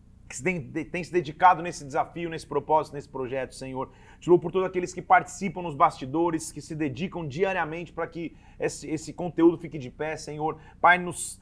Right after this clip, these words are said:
abençoa, nos direciona mais uma vez nesse dia, eu te peço, em nome do Senhor Jesus Cristo, em nome de Jesus. Amém e amém. Ontem, então, o que que nós vimos?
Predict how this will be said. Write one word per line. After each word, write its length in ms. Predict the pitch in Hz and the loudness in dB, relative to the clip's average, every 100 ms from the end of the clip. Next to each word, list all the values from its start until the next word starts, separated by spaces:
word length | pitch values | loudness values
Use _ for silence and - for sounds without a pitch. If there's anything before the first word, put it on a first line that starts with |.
| - | 2
abençoa, 640 | 139 151 147 - 190 196 185 | 4 4 0 6 10 10 8
nos 160 | 160 | 2
direciona 480 | 143 151 - 185 190 | -2 -2 -4 -4 0
mais 220 | 185 170 | 0 0
uma 100 | 165 | -2
vez 220 | 147 165 | 0 -2
nesse 180 | 151 143 | -4 -10
dia, 120 | 135 | -6
eu 40 | 160 | -6
te 100 | 135 | -8
peço, 400 | - 156 151 151 - - 139 | -4 -4 -4 -14 -18 -12 -6
em 120 | 156 | 2
nome 300 | 160 220 220 | 12 12 10
do 100 | 180 | -2
Senhor 260 | - 175 | -6 -6
Jesus 220 | 170 139 - | -6 -10 -10
Cristo, 400 | 143 139 139 - - | -10 -10 -12 -18 -14
em 140 | 135 147 | -10 -6
nome 240 | 143 135 | -6 -6
de 120 | 101 | -8
Jesus. 460 | 110 92 117 113 - - - - - - | -8 -8 -12 -12 -16 -20 -20 -20 -16 0
Amém 640 | - 120 139 147 110 80 73 - - | 2 2 0 0 -2 -10 -18 -20 -14
e 140 | 147 151 | -4 -2
amém. 420 | 104 95 80 71 - - - | -2 -8 -12 -16 -20 -20 0
Ontem, 460 | - 311 294 185 165 | 6 8 6 2 0
então, 240 | - 165 | 0 0
o 40 | 156 | -2
que 100 | 185 | -6
que 100 | 202 | 0
nós 220 | 202 143 | 0 0
vimos? 500 | 170 147 95 - | -4 -6 -8 -16